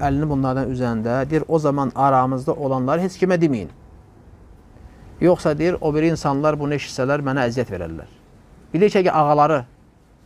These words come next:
böyükləri İslamı qəbul etmədisə, o birilər də əziyyət verib incidəcəklər. Lakin bu üç nəfər bunu qəbul etmirlər və öz səfehlərini, öz qövmünün səfehlərini və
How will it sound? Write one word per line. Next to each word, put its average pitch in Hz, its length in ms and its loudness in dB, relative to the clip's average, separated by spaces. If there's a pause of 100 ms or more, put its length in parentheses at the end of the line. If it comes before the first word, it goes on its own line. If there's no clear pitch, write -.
(320)
böyükləri 160 400 2
İslamı 160 320 0
qəbul 151 240 4
etmədisə, 135 560 -4
o - 80 -4
birilər 156 360 2
də 147 120 2 (1120)
əziyyət 175 320 0
verib 185 220 2
incidəcəklər. 165 720 2 (600)
Lakin 180 320 0
bu 185 120 4
üç - 160 -4
nəfər 160 400 2 (1700)
bunu 151 220 0
qəbul 147 260 4
etmirlər 139 480 -2
və - 80 0 (100)
öz 147 80 -4
səfehlərini, 127 840 -2 (1120)
öz 135 220 0
qövmünün 139 340 2
səfehlərini 131 720 0
və 135 140 0